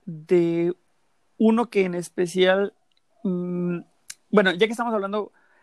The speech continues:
como de algunos que son medio viejitos, resulta que Arctic Scavengers es de los primeros deck building, ¿sabían?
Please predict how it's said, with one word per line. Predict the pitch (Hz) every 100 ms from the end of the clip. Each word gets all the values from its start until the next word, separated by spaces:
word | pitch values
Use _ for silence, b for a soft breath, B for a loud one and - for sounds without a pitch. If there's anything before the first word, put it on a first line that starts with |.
| _ -
como | 196 180
de | 175
algunos | 180 208 226
que | 214
son | 208
medio | 196 170
viejitos, | 156 160 185 180 247 339
resulta | 208 233 262 247
que | 349 254 214 196 190 -
Arctic | 214 214 240 208
Scavengers | - - 196 202 196 240 - - _ _ _ _ _ _ _ _ _ _ _ _ -
es | 220 202
de | 247
los | 226 214 -
primeros | - 202 185 214 220 202
deck | 196 175
building, | 208 196 -
¿sabían? | 165 170 190 277